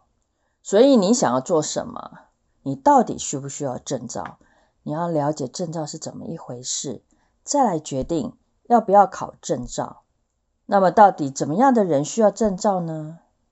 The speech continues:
考证照有什么好处呢？我有学生告诉我说：“我不想考试啦，我学插花，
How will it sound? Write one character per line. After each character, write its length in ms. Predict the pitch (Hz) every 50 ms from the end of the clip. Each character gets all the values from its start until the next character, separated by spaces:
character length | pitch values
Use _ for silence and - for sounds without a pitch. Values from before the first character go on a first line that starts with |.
| _ _ _
考 220 | - - 151 131
证 300 | 127 - - 233 220 202
照 220 | 180 214 214 190 175
有 120 | 160 160
什 140 | 170 - 151
么 80 | 139 139
好 260 | - - 143 - -
处 320 | - - - - 233 220
呢？ 380 | 196 185 180 180 180 180 185 196 - _ _ _ _ _ _ _ _ _ _ _ _ _ _ _ _
我 80 | - 165
有 120 | 180 170
学 180 | 156 - 147 147
生 180 | 156 170 175
告 160 | 175 180 175
诉 200 | 160 - - 156
我 100 | 139 131
说 580 | 131 - - 165 156 160 160 160 160 160 165 165 - - _ _
：“我 80 | 226 208
不 120 | - 277
想 240 | 269 - 254 247 262
考 280 | 262 - 240 202 185
试 260 | 185 - - - 285 262
啦， 400 | 247 233 214 202 190 180 170 - - - - _ _
我 100 | - 254
学 180 | 233 - 262 269
插 300 | 269 - 302 302 311 302
花， 340 | - 311 302 311 311 330